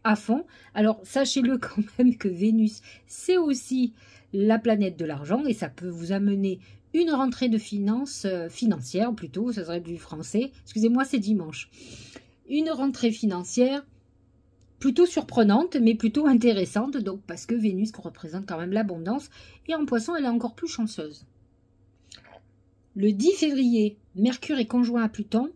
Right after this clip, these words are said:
C'est un aspect qui n'est pas négatif, mais qui intensifie, euh, notre réflexion,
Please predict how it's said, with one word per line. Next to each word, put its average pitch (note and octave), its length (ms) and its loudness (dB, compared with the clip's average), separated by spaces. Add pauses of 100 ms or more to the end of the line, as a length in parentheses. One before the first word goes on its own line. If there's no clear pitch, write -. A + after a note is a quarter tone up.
(460)
C'est A3 260 -2
un C4+ 140 2
aspect B3+ 460 -4
qui A3 140 -4
n'est F#3+ 140 -2
pas D#4 260 -4
négatif, A#3 640 0
mais G#3+ 140 2
qui A#3 200 -2
intensifie, B3 1160 -2
euh, F#3+ 240 -4
notre G#3 360 -2
réflexion, G#3+ 640 -4